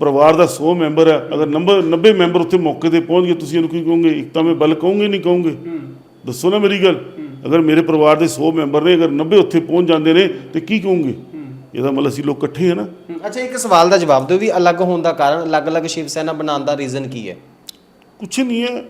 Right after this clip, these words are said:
Speaker 2: ਜੇ ਉਦੇਸ਼ ਤੁਹਾਡਾ ਇੱਕ ਹੈ, ਤੁਸੀਂ,
Speaker 1: ਸਾਡੀਆਂ
Speaker 2: ਤੁਸੀਂ ਸਾਰੇ ਸ਼ਿਵ ਸ਼ੰਕਰ ਦੇ ਭਗਤ ਹੋ, ਤੇ ਫਿਰ ਅਲੱਗ-ਅਲੱਗ ਕਿਉਂ, ਕਿਉਂ ਵੰਡ ਰਹੇ ਹੋ?
Speaker 1: ਅੱਗੇ ਜੁਆਇੰਟ ਫੈਮਿਲੀ ਹੁੰਦੀਆਂ ਸੀ ਨਾ ਪਰਿਵਾਰ 'ਚ,
Speaker 2: ਹੂੰ।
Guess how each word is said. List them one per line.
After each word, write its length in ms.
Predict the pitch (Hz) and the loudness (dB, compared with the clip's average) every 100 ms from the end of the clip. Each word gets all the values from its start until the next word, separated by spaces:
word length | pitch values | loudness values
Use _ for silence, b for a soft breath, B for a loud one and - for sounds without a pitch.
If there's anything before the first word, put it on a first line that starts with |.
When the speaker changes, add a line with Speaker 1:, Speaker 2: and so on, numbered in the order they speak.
| - | -12
Speaker 2:
ਜੇ 100 | 175 | -8
ਉਦੇਸ਼ 480 | 208 185 185 208 208 | -8 0 4 4 4
ਤੁਹਾਡਾ 300 | 226 160 165 | 2 4 2
ਇੱਕ 260 | 156 156 | 0 0
ਹੈ, 160 | 160 165 | 2 2
ਤੁਸੀਂ, 360 | 175 170 196 190 | 0 -2 -2 -2
Speaker 1:
ਸਾਡੀਆਂ 160 | 208 | -2
Speaker 2:
ਤੁਸੀਂ 140 | 202 202 | 0 0
ਸਾਰੇ 320 | 180 170 190 | 2 2 0
ਸ਼ਿਵ 220 | 190 180 | 0 -2
ਸ਼ੰਕਰ 320 | 180 175 185 | -2 -2 -2
ਦੇ 140 | 175 185 | -2 0
ਭਗਤ 300 | 180 147 160 | 2 2 2
ਹੋ, 160 | 180 180 | 2 0
ਤੇ 120 | 202 | -2
ਫਿਰ 300 | 180 226 214 | -4 -2 0
ਅਲੱਗ-ਅਲੱਗ 460 | 190 196 190 220 214 | 4 4 4 2 0
ਕਿਉਂ, 320 | 202 202 196 | -2 -2 -2
ਕਿਉਂ 320 | 131 208 220 | -2 0 2
ਵੰਡ 220 | 202 160 | 2 0
ਰਹੇ 180 | 147 127 | 0 -4
ਹੋ? 60 | 117 | -6
Speaker 1:
ਅੱਗੇ 220 | 127 156 | -2 -2
ਜੁਆਇੰਟ 300 | 127 131 131 | 0 0 0
ਫੈਮਿਲੀ 300 | 135 143 147 | -2 -2 -2
ਹੁੰਦੀਆਂ 220 | 139 147 | -2 -2
ਸੀ 80 | 147 | -2
ਨਾ 60 | 165 | -4
ਪਰਿਵਾਰ 340 | 151 139 131 | -4 -2 -4
'ਚ, 100 | |
Speaker 2:
ਹੂੰ। 60 | 139 | -6